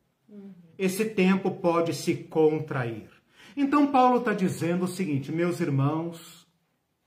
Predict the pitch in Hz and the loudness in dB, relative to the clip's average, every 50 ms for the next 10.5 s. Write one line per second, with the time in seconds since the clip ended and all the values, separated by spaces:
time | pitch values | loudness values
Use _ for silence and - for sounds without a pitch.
0 | _ _ _ _ _ _ _ - 156 156 - - 185 175 175 175 170 - - - | _ _ _ _ _ _ _ -6 -6 -4 -2 0 2 4 4 4 2 0 -2 -6
1 | - - 208 240 269 285 269 202 214 208 - 160 135 - - 165 156 170 185 180 | -10 -6 0 2 4 4 4 2 0 -4 -4 -4 -4 -4 -4 -2 -2 0 0 -2
2 | 180 170 - - - 180 175 - - 170 165 160 139 - 147 139 123 120 104 95 | -4 -6 -6 -4 -2 -2 0 0 0 -2 -2 -2 -4 -6 -4 -4 -4 -4 -6 -10
3 | - - _ _ _ _ _ _ _ _ _ _ _ _ _ _ _ _ _ - | -14 -20 _ _ _ _ _ _ _ _ _ _ _ _ _ _ _ _ _ -20
4 | - 175 - - 240 226 240 233 226 214 - 135 139 180 185 208 240 262 269 254 | -20 -18 -10 -4 0 4 6 6 6 6 4 4 4 4 6 6 6 6 4 4
5 | 220 175 143 - - - 262 285 294 302 311 311 285 262 240 240 262 285 311 311 | 2 0 -2 -4 0 4 6 8 8 8 8 8 8 8 8 6 6 6 6 4
6 | 302 - - 285 247 208 240 226 202 135 131 185 190 220 240 240 240 233 196 170 | 4 2 2 2 2 4 4 2 2 2 4 4 4 4 4 2 0 0 -2 -2
7 | 175 214 214 160 131 139 170 180 202 233 254 247 - - - - - - - 208 | -2 -2 -2 -2 2 4 6 6 6 6 6 4 0 -4 -12 -16 -16 -8 -2 0
8 | 214 226 247 254 277 302 320 330 311 - - - - 277 233 - - - - 220 | 4 6 6 8 8 8 8 8 6 4 2 0 2 2 2 2 0 0 2 4
9 | 220 247 285 285 277 - 277 269 269 - 262 262 240 185 143 180 190 240 247 - | 6 6 6 4 4 4 4 2 4 4 2 2 2 4 4 4 4 6 4 4
10 | - - - - - 143 - - - | 0 -4 -10 -12 -12 -12 -12 -14 -16